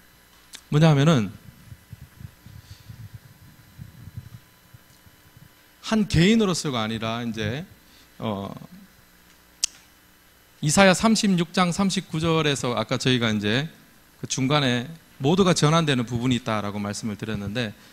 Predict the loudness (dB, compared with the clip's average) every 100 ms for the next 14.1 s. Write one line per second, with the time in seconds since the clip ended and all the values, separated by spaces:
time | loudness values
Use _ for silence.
0 | -18 2 4 6 6 6 4 4 2 2
1 | 0 0 2 2 0 -2 -12 -4 -2 0
2 | 0 -2 2 2 4 2 0 -2 -2 -6
3 | -8 -10 -8 -6 -4 -4 -4 -6 -10 -16
4 | _ _ _ _ _ _ _ -20 -20 -20
5 | _ -20 _ _ _ _ -20 _ _ -20
6 | -20 _ _ _ _ _ _ -20 -20 -20
7 | -20 0 4 6 6 6 6 6 6 4
8 | 4 2 2 2 2 0 0 -2 -2 -2
9 | -4 -8 -18 -20 -20 _ _ -16 -6 -2
10 | -4 -6 -2 0 0 -2 -6 0 2 2
11 | 2 2 2 0 2 0 0 0 -2 -4
12 | -2 2 2 2 -2 -6 -4 0 0 -2
13 | -4 -4 -4 -4 -2 0 2 2 0 -2
14 | -4